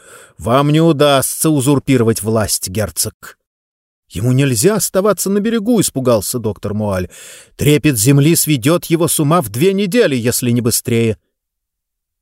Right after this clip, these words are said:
Повитуха прижала младенца к себе и, пятясь, вышла из комнаты обратно в королевские покои. Герцог Анцеслав махнул рукой, подзывая к себе гвардейца.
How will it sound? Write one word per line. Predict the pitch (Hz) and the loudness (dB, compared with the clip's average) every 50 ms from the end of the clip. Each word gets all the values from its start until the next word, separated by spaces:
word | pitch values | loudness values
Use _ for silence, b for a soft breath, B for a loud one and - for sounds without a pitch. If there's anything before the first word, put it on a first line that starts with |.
| _ - | _ -14
Повитуха | 87 90 107 131 - - 262 240 - 208 190 | -10 -6 -6 -6 -4 -4 -4 -4 -2 -2 -2
прижала | - 165 165 147 135 165 175 165 156 139 | 0 0 -2 0 2 2 2 2 2 0
младенца | 135 131 131 127 131 139 135 123 - - 120 107 | 0 0 0 0 2 0 0 0 -2 -6 -8 -8
к | - | -8
себе | - - 107 95 95 131 170 185 156 113 B B B B B B B B | -8 -8 -8 -4 0 2 4 4 4 2 B B B B B B B B
и, | - 120 107 | -6 -6 -6
пятясь, | - - 131 156 180 196 196 175 - 180 170 - - | -4 -2 0 2 4 4 2 2 0 -4 -6 -6 -8
вышла | 95 95 131 170 156 - - 139 147 143 | -4 -2 -2 -2 -2 -4 -4 -4 -4 -4
из | - - 123 - - - | -4 -6 -8 -8 -8 -10
комнаты | - - 131 139 135 131 127 120 - 120 113 | -8 -2 0 0 0 0 -2 -2 -2 0 -2
обратно | 107 101 104 113 123 123 - - 107 | 0 0 0 0 0 0 -2 -4 -8
в | - - | -8 -8
королевские | - 98 95 95 101 107 - - - - 95 87 | -8 -6 -4 -2 -4 -4 -6 -8 -10 -10 -10 -8
покои. | - 82 78 - - 80 73 71 69 69 - _ _ _ _ _ _ _ _ _ _ _ _ - | -8 -10 -12 -12 -10 -10 -10 -10 -10 -12 -16 _ _ _ _ _ _ _ _ _ _ _ _ -10
Герцог | 92 - - 196 190 - - 135 - 135 | -2 0 2 2 2 0 -4 -4 -2 -2
Анцеслав | 131 117 - 127 110 - - 147 180 185 165 - - - B B B B B B | -2 -2 -2 -4 -6 -4 -2 0 2 2 2 0 -2 -8 B B B B B B
махнул | 113 127 139 139 - 156 151 151 147 139 131 | -2 -2 -2 -2 -2 0 0 2 2 4 2
рукой, | 127 120 - 127 139 151 156 | 2 2 2 2 4 4 2
подзывая | - - 131 110 110 107 113 123 131 131 123 | 2 -2 -4 -4 -2 0 2 2 2 2 0
к | - | -2
себе | - 120 117 120 120 | -6 -4 -2 -2 -2
гвардейца. | 117 120 120 113 98 101 101 95 90 85 - - 101 90 | 0 0 0 0 0 -2 -2 -4 -4 -6 -6 -8 -8 -10